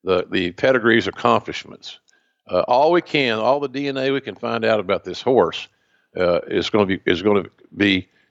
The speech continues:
contributed to our investment. And I think that's, uh, what we found out with Brock. We had all these measurables, whether it be his bench press or his, his, uh, his win-loss record.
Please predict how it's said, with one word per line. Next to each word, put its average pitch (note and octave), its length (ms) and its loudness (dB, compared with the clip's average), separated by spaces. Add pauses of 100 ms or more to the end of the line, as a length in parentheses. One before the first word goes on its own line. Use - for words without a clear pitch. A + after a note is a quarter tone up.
contributed A2+ 560 0
to G#2+ 200 4
our F#2 440 2 (340)
investment. F#2 680 -2 (760)
And F#2+ 160 -2
I G2+ 120 0
think G2 260 -2
that's, - 320 -2
uh, F2 220 2
what G2 180 0
we F2+ 140 -2
found F#2+ 320 0
out G2+ 100 2
with F2+ 160 -4
Brock. A2+ 340 2
We F2+ 140 -2
had G2+ 100 2
all G2 120 2
these G2 180 -4
measurables, G#2 640 -2 (640)
whether G#2 220 2
it F2 80 -6
be F#2+ 160 0
his E2+ 100 -2
bench A2 340 -2
press A#2+ 440 0
or D2+ 100 -2
his, - 220 -12 (420)
his, F2 300 -2
uh, D#2+ 160 0 (320)
his F2 180 0
win-loss A2+ 540 2
record. A#2+ 420 0